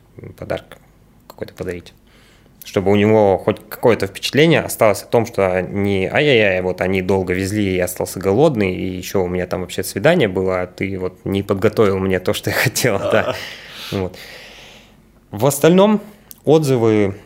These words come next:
Speaker 1: это такое, ну, каждый на них по-разному реагирует, и есть вот у меня лично такой момент, когда человек просто пишет: "Вы все плохие,
Speaker 2: Мгм.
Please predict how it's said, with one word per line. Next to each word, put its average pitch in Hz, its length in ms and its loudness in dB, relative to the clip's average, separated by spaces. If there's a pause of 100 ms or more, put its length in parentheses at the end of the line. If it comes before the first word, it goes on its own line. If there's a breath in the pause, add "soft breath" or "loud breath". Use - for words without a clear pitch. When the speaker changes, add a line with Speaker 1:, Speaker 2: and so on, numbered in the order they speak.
(1000 loud breath)
Speaker 1:
это 127 240 2
такое, 113 420 2 (640)
ну, 151 160 2
каждый 135 280 2
на 117 60 2
них 113 180 -2
по-разному 123 540 4
реагирует, 98 520 -2
и 95 40 -6
есть 98 500 -6
вот 104 180 -4
у 104 40 0
меня 135 340 2
лично 101 340 -4
такой - 240 -12
момент, 98 380 -6
когда 95 280 -2
человек 110 360 -4
просто 117 300 -6
пишет: - 420 -8 (460)
"Вы - 100 0
все - 220 0
плохие, 127 560 -4 (100)
Speaker 2:
Мгм. 95 220 -10